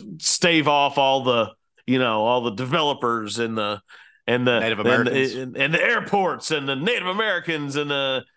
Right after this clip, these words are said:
Speaker 1: and the, you know, we got Saudi people coming to buy our stuff and, uh, you know, I,
Speaker 2: And as
Speaker 1: I,
Speaker 2: soon
Speaker 1: I
Speaker 2: as
Speaker 1: don't
Speaker 2: you,
Speaker 1: know.
Speaker 2: as soon as you, as soon as you beat one, another one shows up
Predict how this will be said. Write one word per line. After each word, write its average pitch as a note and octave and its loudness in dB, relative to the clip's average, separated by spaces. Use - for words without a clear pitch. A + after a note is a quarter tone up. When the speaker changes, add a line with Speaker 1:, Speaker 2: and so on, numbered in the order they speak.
Speaker 1:
and C#3+ 0
the, C#3 2
you D#3 2
know, C#3+ 2
we C#3+ -2
got C#3+ -4
Saudi G#3 -2
people E3 -2
coming F#3+ -4
to D3+ -2
buy F#3+ -2
our E3+ -4
stuff F#3+ -4
and, B2+ -6
uh, D#3+ 4
you E3+ 2
know, F3+ 4
I, F#3 4
Speaker 2:
And F#3+ 2
as F#3+ 4
Speaker 1:
I, F#3+ 2
Speaker 2:
soon F#3 6
Speaker 1:
I F3 6
Speaker 2:
as E3 6
Speaker 1:
don't E3 2
Speaker 2:
you, D#3 2
Speaker 1:
know. A2+ 0
Speaker 2:
as A#2 2
soon F#3+ 2
as E3 0
you, D#3 2
as C#3 -4
soon F3+ -2
as D#3+ -6
you D#3 -6
beat D#3 0
one, D3 2
another C3 0
one A#2+ -6
shows C3+ 0
up D3 0